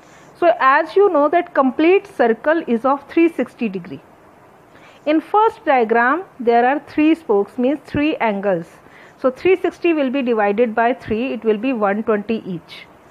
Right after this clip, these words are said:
Now here in the second figure you will see that there are six spokes. So three sixty divided by six, each will get, each angle will be of sixty degree.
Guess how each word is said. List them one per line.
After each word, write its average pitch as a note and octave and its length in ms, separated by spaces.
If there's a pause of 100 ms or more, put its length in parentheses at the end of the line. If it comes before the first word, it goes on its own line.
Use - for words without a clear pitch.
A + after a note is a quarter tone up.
(400)
Now C4+ 260
here C#4+ 380 (100)
in B3 140
the A#3 100
second F4 320
figure C4+ 240
you C4 160
will B3+ 160
see A#3 240
that A#3 240
there A#3 180
are A#3+ 80
six G4 420 (160)
spokes. - 520 (420)
So A#3+ 120
three F4 240
sixty F4 340
divided A#3+ 460
by A#3+ 120
six, G3 460
each B3 240
will A#3 180
get, B3 300 (720)
each D#4+ 260
angle A#3 300
will A#3+ 160
be B3 180
of G4+ 160 (240)
sixty B3+ 380
degree. E3+ 320